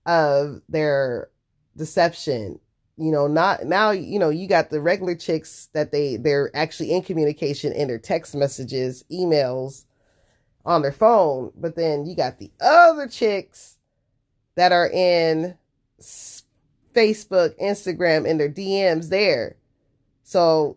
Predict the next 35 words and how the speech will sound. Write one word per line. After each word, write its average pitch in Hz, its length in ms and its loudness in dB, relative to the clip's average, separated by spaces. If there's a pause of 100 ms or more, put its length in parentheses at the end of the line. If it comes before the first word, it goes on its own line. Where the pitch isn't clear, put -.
they're, 190 200 0
they 196 220 0
don't, 202 200 2
they, 190 140 4
they're 202 260 0
just 208 160 -4
in 190 80 -2
the 160 80 0
D 190 260 -2
Ms. 165 200 2
They 185 100 2
haven't 175 400 0
leveled 185 400 2
up 190 260 0
to 180 80 -8
getting 160 300 -4
the 123 80 -6
phone 208 420 2
number 135 240 -4
yet 143 380 -4
and 127 220 -10
getting 170 220 -2
on 139 120 -2
the 123 80 -10
phone 240 400 2
with 170 140 -4
this 147 180 -14
narcissist. 139 640 -10
They're, 185 160 -6
they're 208 260 -4
just 143 240 -6
warming 156 340 2
these 202 200 -8
chicks - 260 -6
up. 160 320 0